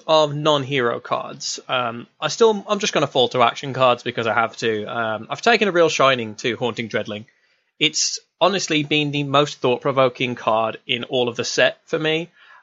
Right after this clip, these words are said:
Um, and I think it has some really obvious and fantastically strong synergies with Venom Feeder and Carabid Scavenger as well.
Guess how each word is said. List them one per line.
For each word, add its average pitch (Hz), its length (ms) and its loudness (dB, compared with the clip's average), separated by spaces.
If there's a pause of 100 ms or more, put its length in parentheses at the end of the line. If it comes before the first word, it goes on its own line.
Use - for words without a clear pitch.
Um, 117 480 4
and 143 120 2
I 135 60 4
think 147 220 -2
it 139 60 -2
has 135 200 2
some 143 120 -4
really 135 220 -2
obvious 127 380 2
and 127 100 -4
fantastically 131 720 -2
strong 131 460 -2
synergies 113 500 -4
with 110 160 -4
Venom 120 320 0
Feeder 110 400 2
and 107 240 -6
Carabid 110 420 0
Scavenger 107 580 -4
as 104 140 -10
well. 143 360 2